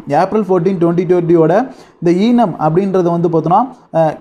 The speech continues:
அக்ரிகல்ச்சருக்காக கொண்டு வந்தாங்க. சரியா, பிர-, அஹ், பி எம் நரேந்திர மோடி தான் வந்து launch பண்ணாரு. இது வந்து எவ்வளோ years வந்து இப்போ complete பண்ணியிருக்கு அப்படின்னு சொல்லி கேட்டிருக்காங்க. எவ்வளோ year அப்படின்னு பார்த்தோன்னா, four இயர்ஸை வந்து complete பண்ணிருச்சு. Union government will bring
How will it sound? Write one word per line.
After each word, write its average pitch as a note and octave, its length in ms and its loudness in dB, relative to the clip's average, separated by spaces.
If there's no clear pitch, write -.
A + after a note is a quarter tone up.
அக்ரிகல்ச்சருக்காக F#3 800 0
கொண்டு F3 200 -2
வந்தாங்க. D#3+ 280 0
சரியா, D#3+ 200 2
பிர-, F3 240 -4
அஹ், D#3+ 180 0
பி F#3+ 180 -4
எம் G#3 160 0
நரேந்திர G3 360 0
மோடி F3 180 0
தான் F#3 120 0
வந்து F#3 180 0
launch D#3+ 280 0
பண்ணாரு. E3 300 0
இது F3+ 120 0
வந்து A#3 180 0
எவ்வளோ G#3+ 260 2
years A3+ 220 2
வந்து G#3 200 0
இப்போ G3+ 120 0
complete F#3 340 0
பண்ணியிருக்கு F#3 380 0
அப்படின்னு F3 240 0
சொல்லி E3+ 100 2
கேட்டிருக்காங்க. D#3+ 460 0
எவ்வளோ G3+ 260 2
year A3 180 4
அப்படின்னு F3+ 220 -2
பார்த்தோன்னா, F#3 260 2
four A3+ 320 2
இயர்ஸை A3 300 0
வந்து G3 160 0
complete F#3 320 0
பண்ணிருச்சு. E3 400 0
Union B3+ 340 2
government G#3 380 0
will G3+ 220 0
bring G#3 240 2